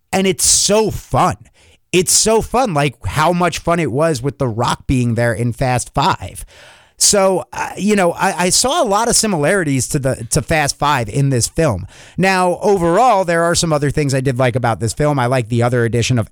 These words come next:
Alan Ritchson as, uh, one of the agents, uh, the leader of the agent in this one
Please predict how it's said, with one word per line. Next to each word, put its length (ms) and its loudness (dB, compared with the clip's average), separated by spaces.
Alan 320 2
Ritchson 640 0
as, 580 0
uh, 200 2
one 200 0
of 100 -2
the 260 0
agents, 760 0
uh, 300 2
the 140 -2
leader 420 2
of 200 -2
the 180 2
agent 320 0
in 140 0
this 200 -2
one 360 -2